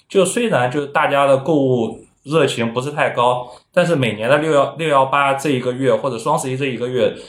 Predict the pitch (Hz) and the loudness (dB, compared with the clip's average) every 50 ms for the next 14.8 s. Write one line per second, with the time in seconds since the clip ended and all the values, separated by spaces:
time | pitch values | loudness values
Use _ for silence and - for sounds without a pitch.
0 | - _ - 143 170 202 196 180 147 131 131 143 135 123 120 117 - 135 123 123 | -20 _ -2 0 2 2 4 2 0 0 0 0 -2 -2 -2 -2 -2 -2 0 2
1 | 123 123 123 123 - 160 143 131 123 117 98 117 117 - - 107 107 104 131 131 | 2 2 0 2 2 2 4 4 2 2 0 0 0 0 0 -4 -6 -4 -2 -2
2 | 135 131 98 - 165 170 185 190 180 151 135 135 135 127 - - - - - 165 | -2 -2 -2 -4 -6 -6 -8 -8 -4 0 0 0 2 0 -2 -4 -6 -6 -4 -2
3 | 127 101 - - - - _ _ _ _ _ _ - 180 170 151 131 123 - 196 | -2 -2 -4 -6 -10 -18 _ _ _ _ _ _ 2 4 4 4 4 2 0 0
4 | 226 254 240 254 254 233 190 170 - 147 151 175 208 226 226 226 - 247 214 208 | 0 0 2 2 2 2 2 0 0 -2 -2 0 0 0 0 -2 0 0 2 2
5 | 185 - - 104 98 117 143 147 143 220 208 - 113 101 101 110 143 - - 131 | 2 0 -2 -6 -4 -2 -2 0 0 0 -2 -2 -4 -6 -4 -4 -4 -2 -2 -4
6 | 110 101 98 - 151 143 117 - - - - - - _ - 190 208 226 226 233 | -4 -4 -6 -4 -2 -2 -2 -2 -4 -10 -18 -20 -20 _ -4 0 2 2 2 2
7 | 233 220 - 139 143 160 - - 127 110 110 113 139 147 - 208 185 180 - 185 | 0 -2 -4 -2 -2 -2 -2 -2 -6 -2 0 0 0 0 0 -2 -2 -2 -2 -4
8 | 170 160 165 165 160 160 165 151 - - - - - - - - 127 131 147 170 | -2 0 0 0 2 2 0 -2 -6 -12 -10 -6 -4 -4 -4 -4 -4 -4 -4 -4
9 | 151 - 202 180 123 113 110 110 127 143 135 117 113 123 120 113 - 120 123 123 | 0 2 2 2 2 2 0 0 0 0 0 2 0 0 0 0 0 -2 -4 -4
10 | - 190 170 135 117 110 101 92 92 98 104 101 92 - - - _ _ _ _ | -2 -4 -2 -2 -2 -2 -4 -8 -6 -6 -6 -6 -6 -8 -14 -18 _ _ _ _
11 | - - 185 175 156 143 117 113 165 170 175 156 156 - 196 180 165 165 - 127 | -4 0 2 4 4 2 2 2 2 2 2 2 0 0 -2 2 2 2 2 2
12 | 104 98 - 131 160 170 165 147 127 113 101 95 113 120 - 143 135 139 135 131 | -2 -2 -2 -2 -2 -2 -2 -2 -2 -2 -2 -2 -2 -4 -2 -2 -2 -2 -2 -2
13 | 127 104 95 95 98 98 - 135 123 117 113 113 - 135 127 120 120 120 143 147 | -4 -6 -6 -8 -8 -6 -2 -2 -2 -2 -2 -4 -4 -4 -4 -4 -6 -6 -2 0
14 | 131 127 127 131 131 135 131 - 135 113 101 92 90 90 - | 0 0 0 0 -4 -4 -4 -8 -8 -8 -6 -6 -6 -8 -10